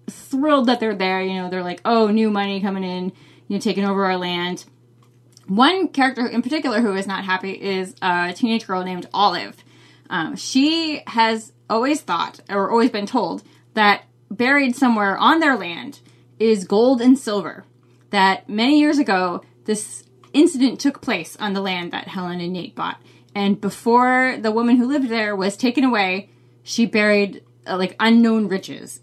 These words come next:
And people have been looking for it for many, many, many years. And Olive is determined to find it. Like, her mother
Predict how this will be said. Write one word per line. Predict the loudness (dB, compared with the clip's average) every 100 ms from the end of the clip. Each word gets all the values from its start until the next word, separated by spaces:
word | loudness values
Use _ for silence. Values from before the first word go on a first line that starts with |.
| -10
And | -4
people | -2 0
have | 0
been | 0
looking | -2 0 0
for | 0 -2
it | -4
for | -8 -6 -4
many, | 0 4 4
many, | 4 0
many | -2 -4
years. | -10 -14 -18 _ -8
And | -2
Olive | 4 4 4 0
is | -2 -2
determined | -2 0 0 0
to | -2
find | -2 -6 -6
it. | -14 _ _ _ _
Like, | -6 -4
her | 2 4
mother | 4 2 -4